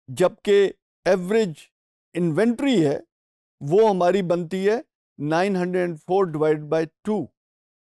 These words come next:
ये क्योंकि टोटल अगर हम बिगनिंग और एंडिंग इन्वेंटरी को करें सम, तो वो नाइन हंड्रेड फ़ोर बनती है, उसको टू से डिवाइड किया तो वो एवरेज इन्वेंटरी बन गई, uh, multiply by one gives us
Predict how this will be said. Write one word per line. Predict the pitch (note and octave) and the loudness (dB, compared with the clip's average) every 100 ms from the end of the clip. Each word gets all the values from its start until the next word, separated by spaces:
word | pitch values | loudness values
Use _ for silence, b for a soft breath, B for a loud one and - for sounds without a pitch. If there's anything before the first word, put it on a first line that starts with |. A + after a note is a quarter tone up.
| - | -2
ये | E3+ | -2
क्योंकि | D#3+ E3+ F3 | 0 -4 -4
टोटल | D#3 F3 F3 G3 | -2 0 2 2
अगर | F3+ F3 | 2 2
हम | F3 E3+ E3 - C3 | 0 -2 -8 -12 -6
बिगनिंग | D3+ D3+ F3 E3+ | -6 -4 -2 0
और | D#3+ | 0
एंडिंग | D3+ D#3 E3 | -2 -4 -4
इन्वेंटरी | D#3 D3+ D3+ D3 D#3 | -4 -4 -6 -6 -8
को | D3+ | -8
करें | C#3+ D3 G#3+ - | -4 -4 -4 -6
सम, | - - F#3 A3+ - _ _ _ - | -16 -6 -4 -4 -8 _ _ _ -8
तो | |
वो | D3 D#3+ | -4 0
नाइन | D3+ D3+ | 0 0
हंड्रेड | D3+ D3+ D3+ C3 | -2 -2 -4 -8
फ़ोर | - F3+ F#3 | -4 -2 -2
बनती | F#3 E3+ F3+ F3 | -4 -6 -6 -4
है, | E3 | -2
उसको | D3+ C3+ _ - B2+ - | -4 -10 _ -16 -14 -12
टू | C#3 E3 E3 | -12 -10 -8
से | D#3 | -8
डिवाइड | C#3 C3+ D#3 D3 | -6 -2 -2 -2
किया | D#3 D3 | -4 -4
तो | C#3 | -4
वो | C3+ | -4
एवरेज | A2 B2+ E3+ C#3 _ _ _ _ _ _ | -4 -2 -2 -4 _ _ _ _ _ _
इन्वेंटरी | - C#3 D3+ E3+ G3 | -4 -2 0 0 -2
बन | F3+ F3+ F3+ | -2 -2 0
गई, | F3+ F#3 | 0 -2
uh, | - _ _ _ _ - C#3 | -10 _ _ _ _ -2 0
multiply | C#3+ D#3 D#3+ E3+ C#3+ C#3 | 0 -2 -2 -2 0 0
by | B2 B2+ A#2+ B2+ | 0 -2 -2 -2
one | F#3+ G#3+ G#3 - _ _ - | 0 0 -4 -10 _ _ -6
gives | C3+ D#3+ C#3+ E3 | -2 -2 0 0
us | F#3 | 0